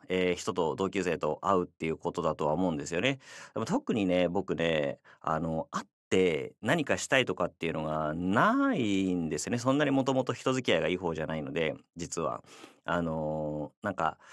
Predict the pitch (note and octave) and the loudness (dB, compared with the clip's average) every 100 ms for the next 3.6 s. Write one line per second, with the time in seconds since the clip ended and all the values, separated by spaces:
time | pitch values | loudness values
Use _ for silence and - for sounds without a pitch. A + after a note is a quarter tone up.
0 | - - - D3 - G#3 G#3+ A#3+ _ - | -20 -10 -6 -4 -2 0 0 -2 _ 2
1 | A#2 C#3+ E3+ G#3 F3+ - C3 C3+ G#2 F2+ | 4 4 0 0 0 2 2 2 4 2
2 | F2 E2 F#2 G2 F#2 D#2+ E2 F2+ A2+ A#2+ | 2 -2 0 2 4 2 0 0 0 0
3 | C3 F#2+ E2+ G2 E2 B1+ | 0 0 -2 0 2 0